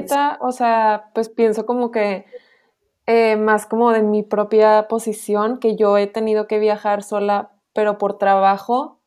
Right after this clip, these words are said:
y ya no es ahí como una opción de que, ay, lo quiero hacer o no, o sea, tengo que hacerlo, y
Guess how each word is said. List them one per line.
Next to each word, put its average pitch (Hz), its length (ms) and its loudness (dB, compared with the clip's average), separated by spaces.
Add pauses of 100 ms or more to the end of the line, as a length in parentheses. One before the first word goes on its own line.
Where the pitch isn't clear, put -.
(840)
y 214 200 -2
ya 214 120 4
no 214 140 0
es 220 100 -2
ahí 233 140 0
como 226 160 -2
una 214 220 0
opción 208 520 -2
de 208 140 -4
que, 185 880 -4
ay, 208 300 0
lo 202 160 -4
quiero 202 160 -2
hacer 202 240 -4
o 208 60 -6
no, 208 240 -6
o 190 80 -10
sea, 202 260 -6
tengo 202 340 -2
que 220 80 -2
hacerlo, 202 680 -4
y 190 680 -6